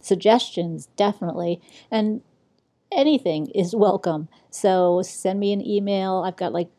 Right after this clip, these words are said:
fifty of, no, but not fifty, <laughs> five different emails that I end up checking throughout the day. And I,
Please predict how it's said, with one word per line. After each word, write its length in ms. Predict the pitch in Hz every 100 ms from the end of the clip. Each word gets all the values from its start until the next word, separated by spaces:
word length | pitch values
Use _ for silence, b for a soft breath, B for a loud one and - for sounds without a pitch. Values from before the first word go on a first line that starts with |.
| _ _ _ _ _ -
fifty 300 | 190 - 185
of, 140 | 175
no, 300 | 180 160 - -
but 160 | 190 180
not 160 | -
fifty, 320 | 170 - 170 143 208
<laughs> 200 | 175 -
five 220 | 214 220
different 220 | 254 254
emails 460 | 262 226 220 214 208
that 120 | 196
I 120 | 185
end 260 | 190 196 190
up 240 | 190 185
checking 360 | - 170 185 185
throughout 360 | 165 170 170 170
the 80 |
day. 240 | 165 156 156
And 100 |
I, 80 | 165